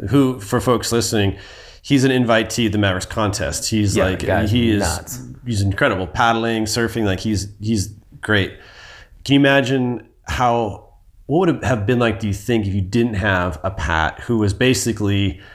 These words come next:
Speaker 1: guiding you, mentoring
Speaker 2: Yeah.
Speaker 1: you from day one? Like, would you even have done it, do you think? Or
Speaker 2: I don't
Speaker 1: would it
Speaker 2: think so.
Speaker 1: been, yeah.
Speaker 2: I don't think so. Just 'cause
Speaker 1: He's like, "What, what do I even do? What
Speaker 2: no
Speaker 1: do I
Speaker 2: one
Speaker 1: even
Speaker 2: would have
Speaker 1: get,
Speaker 2: pushed
Speaker 1: what do
Speaker 2: me
Speaker 1: I
Speaker 2: to
Speaker 1: even
Speaker 2: get
Speaker 1: jump
Speaker 2: in
Speaker 1: in
Speaker 2: the
Speaker 1: the
Speaker 2: car.
Speaker 1: water?" Yeah.
Speaker 2: Yeah. Like, he wouldn't have been li-, like,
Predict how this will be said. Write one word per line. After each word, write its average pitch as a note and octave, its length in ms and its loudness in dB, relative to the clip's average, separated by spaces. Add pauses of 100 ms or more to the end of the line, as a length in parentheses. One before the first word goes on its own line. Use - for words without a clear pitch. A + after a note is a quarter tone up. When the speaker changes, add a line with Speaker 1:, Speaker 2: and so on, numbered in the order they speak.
(460)
Speaker 1:
guiding B2+ 420 4
you, A2+ 180 0
mentoring A#2+ 500 0
Speaker 2:
Yeah. G#2+ 120 4
Speaker 1:
you G#2+ 120 0
from C3 200 0
day C3+ 160 4
one? G#2 320 -4
Like, G#2+ 180 -4
would C#3 160 2
you C3+ 80 0
even C#3+ 240 4
have G#2+ 240 -2
done A2 160 2
it, E3+ 140 -2
do G#3+ 60 0
you G#3 60 2
think? A#3 360 0
Or G#2 60 2
Speaker 2:
I A2 40 4
don't G#2 120 6
Speaker 1:
would B2 80 2
it - 40 0
Speaker 2:
think G#2+ 80 -2
so. A#2 220 0
Speaker 1:
been, F#2+ 100 -8 (280)
yeah. G#2 300 -2
Speaker 2:
I A#2+ 100 0
don't G#2 140 0
think G2 200 -4
so. F#2+ 320 -6 (440)
Just A#2+ 260 0
'cause G#2+ 400 0 (1000)
Speaker 1:
He's C3+ 100 2
like, B2 140 2
"What, C#3 260 2
what C3 180 0
do C3+ 80 2
I C3+ 60 4
even B2+ 180 2
do? C#3 200 2
What - 160 -10
Speaker 2:
no B2+ 160 4
Speaker 1:
do D#3 60 6
I - 20 6
Speaker 2:
one E3 100 6
Speaker 1:
even D#3 60 4
Speaker 2:
would C#3+ 100 4
have B2 80 2
Speaker 1:
get, C#3+ 120 2
Speaker 2:
pushed C3+ 120 4
Speaker 1:
what D#3 60 2
do F3 60 4
Speaker 2:
me F3 40 6
Speaker 1:
I E3 40 6
Speaker 2:
to E3 40 6
Speaker 1:
even D3+ 140 2
Speaker 2:
get G#2+ 80 0
Speaker 1:
jump D3 140 2
Speaker 2:
in - 40 -2
Speaker 1:
in - 60 0
Speaker 2:
the C3+ 40 0
Speaker 1:
the G2 60 4
Speaker 2:
car. F#2 140 4
Speaker 1:
water?" B2+ 160 2
Yeah. G2+ 200 -2
Speaker 2:
Yeah. C3+ 200 2 (180)
Like, G2+ 320 -2 (160)
he C#3+ 160 4
wouldn't D3+ 220 6
have C3 100 4
been B2+ 180 0
li-, A2+ 160 -6 (220)
like, - 260 -6